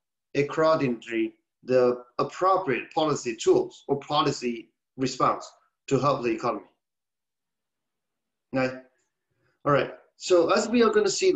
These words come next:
next, so in general, the economy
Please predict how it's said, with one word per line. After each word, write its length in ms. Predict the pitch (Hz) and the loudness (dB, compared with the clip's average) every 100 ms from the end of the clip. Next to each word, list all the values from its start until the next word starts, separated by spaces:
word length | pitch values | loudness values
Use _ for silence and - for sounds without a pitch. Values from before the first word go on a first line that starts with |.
| - 165 | 0 0
next, 540 | 165 131 - - - _ _ _ _ _ _ _ _ _ _ _ | 2 2 -4 -18 -20 _ _ _ _ _ _ _ _ _ _ _
so 440 | - 185 170 - - | -4 2 2 2 -2
in 200 | 180 180 | 0 2
general, 480 | 175 220 240 175 156 - | 2 2 4 2 0 -2
the 120 | 156 147 | 2 2
economy 960 | 156 - 220 233 185 147 123 117 | 2 0 -2 0 2 4 2 0